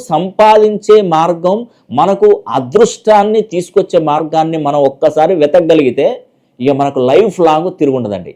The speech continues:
ఇప్పుడు మిథున రాశి వారికి మంచి టైం స్టార్ట్ అయింది. గురువు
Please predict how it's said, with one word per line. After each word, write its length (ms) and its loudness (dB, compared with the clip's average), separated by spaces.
ఇప్పుడు 300 2
మిథున 360 2
రాశి 300 2
వారికి 320 -2
మంచి 440 -6
టైం 300 -4
స్టార్ట్ 340 -6
అయింది. 180 -4
గురువు 380 2